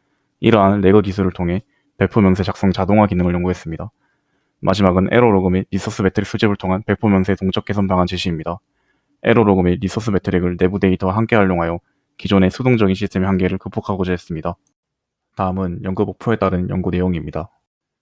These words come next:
저희는 조직 내부 데이터를 목적과 범위에 따라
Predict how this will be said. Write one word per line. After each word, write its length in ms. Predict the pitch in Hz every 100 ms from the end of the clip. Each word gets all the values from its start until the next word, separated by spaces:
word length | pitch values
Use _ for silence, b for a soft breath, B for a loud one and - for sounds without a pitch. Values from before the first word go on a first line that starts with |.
| _ _ _
저희는 420 | 95 95 90 95
조직 240 | 107 104
내부 200 | 98 92
데이터를 440 | 95 95 98 92 87
목적과 380 | 92 - - 107
범위에 260 | 92 92
따라 340 | 87 87 85